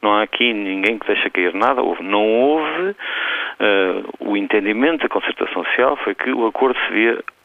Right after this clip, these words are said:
neste aspecto, limitar a dois mil e dezassete. E foi isso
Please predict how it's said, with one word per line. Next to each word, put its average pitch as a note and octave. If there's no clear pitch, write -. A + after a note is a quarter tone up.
neste A2
aspecto, -
limitar G2+
a -
dois F2+
mil F2+
e D#2
dezassete. -
E -
foi D3
isso D3+